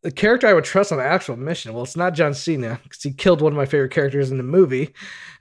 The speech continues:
Uh, let's see. Who would I trust? I guess Ra-, you gotta go with Rat Girl. Rat Girl, I think, was kind of the highlight of the movie for me in a lot of ways. I think her story, you know, again, talking about Taika Waititi just a little bit,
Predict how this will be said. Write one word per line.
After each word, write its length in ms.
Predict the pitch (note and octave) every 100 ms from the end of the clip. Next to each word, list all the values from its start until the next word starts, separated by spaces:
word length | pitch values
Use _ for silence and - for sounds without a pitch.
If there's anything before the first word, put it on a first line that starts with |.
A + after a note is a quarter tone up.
| -
Uh, 280 | F3+ F#3
let's 200 | F#3+ G3+
see. 220 | - F3+ D3
Who 80 |
would 120 | G3 C#4
I 60 |
trust? 300 | - - F3+
I 100 | F#3
guess 220 | A#3+ G4+ F3+
Ra-, 120 | A3
you 100 | B3
gotta 160 | E4
go 60 | D#4+
with 100 | A#3+
Rat 220 | G#3+ F4
Girl. 360 | G3+ D#3 C3 C#3
Rat 220 | E3 A#3
Girl, 220 | - C#4 A3+
I 140 | G#3
think, 180 | A#3 G#3
was 140 | G#3
kind 220 | - G#3 G#3
of 80 |
the 100 | F#3+
highlight 460 | D#3+ F3+ F#3+ G3 G3
of 400 | E3 E3+ D#3+ D#3+ _ _
the 80 | D#3+
movie 240 | E3+ C4
for 100 | B3+
me 80 | F#3
in 60 | E3
a 20 |
lot 180 | D#3 C#3+
of 80 | C#3+
ways. 380 | C#3+ C#3+ C#3 -
I 100 | D3+
think 300 | - F#3+ E3+
her 120 | F#3
story, 540 | F3+ - F3 F#3 G3 G3+ - -
you 80 | E3
know, 320 | D#3+ D#3 - -
again, 320 | D3+ F#3 D3
talking 140 | E3+
about 200 | D#3+ D#3
Taika 180 | C#3 E3+ E3+
Waititi 360 | D#3+ - A3
just 160 | D#3+ D3+
a 40 |
little 140 | F#3+ G#3+
bit, 260 | E3 E3+